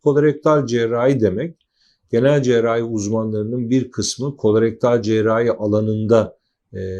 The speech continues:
çalışmak üzere akademik faaliyetlerini, e, ameliyatlarını yoğunlaştırırlar. E, bu kişilere kolorektal cerrah denir. Bunlar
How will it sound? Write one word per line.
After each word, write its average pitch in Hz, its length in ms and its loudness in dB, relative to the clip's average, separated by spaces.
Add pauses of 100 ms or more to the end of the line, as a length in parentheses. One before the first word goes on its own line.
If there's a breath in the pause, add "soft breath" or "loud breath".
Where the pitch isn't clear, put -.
(920)
çalışmak 113 600 -2
üzere 98 520 0
akademik 101 520 -2
faaliyetlerini, 92 1000 -2 (500 soft breath)
e, 95 400 -2
ameliyatlarını 104 840 0
yoğunlaştırırlar. 104 1160 2 (520)
E, 98 320 -2
bu 117 180 2
kişilere 107 560 2
kolorektal 107 680 4
cerrah 92 480 0
denir. 110 360 -4
Bunlar 110 420 -2